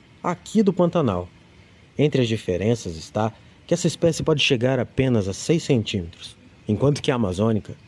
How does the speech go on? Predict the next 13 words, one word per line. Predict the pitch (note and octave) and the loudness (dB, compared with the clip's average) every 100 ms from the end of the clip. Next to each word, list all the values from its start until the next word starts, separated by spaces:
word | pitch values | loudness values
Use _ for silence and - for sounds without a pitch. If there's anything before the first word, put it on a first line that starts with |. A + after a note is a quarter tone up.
| - | -6
pode | C#3 D#3 | -2 0
chegar | - C3 D3+ | 0 2 2
até | - E3 | 4 2
dezesseis. | D3+ F3 - F#2+ F2+ - - - - - - - - | 2 -2 2 0 0 -8 -16 -18 -20 -20 -20 -16 0
Outra | A#2 A#2+ G2 D#2+ - - - | 0 2 -2 -4 -10 -20 -14
característica | - A2 F#2+ G2+ G2 C#3 - | -4 -4 0 0 2 0 0
é | G2+ | 0
que | |
essa | A2 - | 0 0
espécie | B2 - D#3 - | -2 2 0 0
é | C3 | -2
totalmente | - G3+ G#3 C3+ C3 D#3+ | 0 0 2 2 2 0
transparente. | - D#3 - D#3+ A2 A2 - | 0 0 0 0 2 0 -6